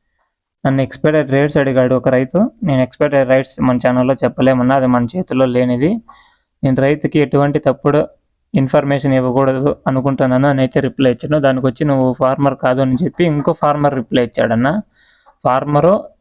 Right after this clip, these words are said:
నార్మల్ వ్యక్తి నాకైతే తెలియదు. అదైతే కొంచెం బాధేసింది. ఎందుకంటే మనం మంచి ఇన్ఫర్మేషన్ ఇచ్చి కూడా నెగిటివ్ కామెంట్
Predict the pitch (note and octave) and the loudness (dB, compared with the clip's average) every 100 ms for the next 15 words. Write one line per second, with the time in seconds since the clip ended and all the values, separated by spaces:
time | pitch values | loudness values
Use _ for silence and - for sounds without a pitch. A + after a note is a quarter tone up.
0 | _ D#3 C#3 C#3+ C#3 C3 - C3+ B2+ A#2+ | _ -2 0 0 0 -2 -2 -2 -2 -2
1 | B2 - C3 C#3 C3 E3 B3+ - _ _ | -2 0 2 2 2 0 -2 -12 _ _
2 | _ _ _ _ _ - - _ - B2+ | _ _ _ _ _ -20 -20 _ -4 -2
3 | C3+ C#3+ D3 C3 C3 B2 B2+ B2 A#2+ B2 | 0 0 0 -2 2 2 2 0 0 0
4 | C#3 C3+ C#3 C3+ C3 D#3+ A#3 - _ _ | 2 0 0 0 0 0 -2 -8 _ _
5 | _ _ _ _ _ _ C3+ C3 C3 C#3 | _ _ _ _ _ _ -2 0 0 0
6 | E3 D3+ D#3 D#3 D#3+ D#3 D#3 D#3 D3+ E3+ | 0 0 0 0 0 0 0 0 0 2
7 | D3+ C#3 D3 C#3+ C3 C3 B2 | 0 0 -2 -2 0 0 -2